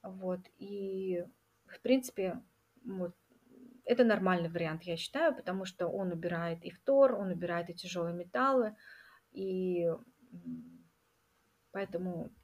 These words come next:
более-менее вода становится нормальной. То есть в этом плане ты уже не переживаешь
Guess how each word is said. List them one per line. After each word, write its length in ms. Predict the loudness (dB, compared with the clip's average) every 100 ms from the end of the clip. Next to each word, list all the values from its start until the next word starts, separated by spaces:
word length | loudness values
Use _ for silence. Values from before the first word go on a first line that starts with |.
| _ _ _ _ _ _ _
более-менее 640 | 4 6 6 4 2 2
вода 280 | 0 0 0
становится 520 | -2 -6 -6 -8 -8 -8
нормальной. 520 | -6 -8 -10 -14 -16
То 80 | -20
есть 240 | -20 _ -8
в 60 |
этом 200 | -8 -8
плане 500 | -8 -4 -4 -4 -8 -18 -20 -20 _ _ _ _ _ 4
ты 100 | 4
уже 460 | 4 0 0 -6 -14 _ _ _
не 140 | -2 2
переживаешь 840 | 2 2 2 2 0 -2 -6